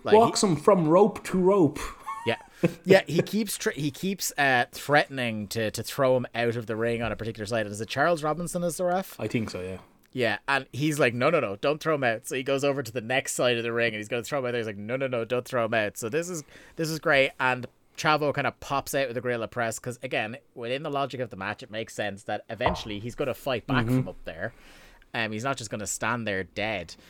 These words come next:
Speaker 1: Um, he nearly scores a roll up on. Enos bails out of the ring. Um, baseball slide dropkick keeps him out of the ring. Then Chavo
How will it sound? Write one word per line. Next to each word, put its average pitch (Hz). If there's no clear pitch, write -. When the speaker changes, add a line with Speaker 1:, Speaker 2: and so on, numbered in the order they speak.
Speaker 1:
Um, 101
he 120
nearly 196
scores 180
a 151
roll 131
up 117
on. 117
Enos 165
bails 127
out 113
of 107
the 117
ring. 107
Um, 98
baseball 135
slide 127
dropkick 127
keeps 135
him 120
out 107
of 92
the 101
ring. 95
Then 170
Chavo 143